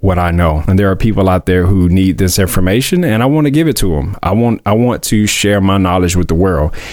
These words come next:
If you know people have a problem or need an answer to a question, and you know that you have the answer and not share it, that is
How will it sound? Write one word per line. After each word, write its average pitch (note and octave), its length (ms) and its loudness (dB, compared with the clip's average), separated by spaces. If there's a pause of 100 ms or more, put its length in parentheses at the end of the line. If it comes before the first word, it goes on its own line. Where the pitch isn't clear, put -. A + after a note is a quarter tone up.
(140)
If C#3+ 240 -2
you C3 240 2
know A2+ 280 2
people - 520 -2 (580)
have A2+ 400 -2
a G2 140 2
problem F2 640 0 (840)
or G2+ 180 2
need A2+ 300 2
an A2 200 0
answer G#2 560 -2 (260)
to B2+ 180 0
a - 40 -2
question, G#2+ 680 -2
and G#2 220 2
you B2+ 280 2
know A2+ 340 2
that G#2 300 -2
you C3+ 140 2
have A2 360 -2
the F#2 180 2
answer C3 460 0 (180)
and G2 240 0
not G2 240 -2
share A2+ 360 0
it, G#2+ 140 -4
that G2 160 0
is E2+ 180 -2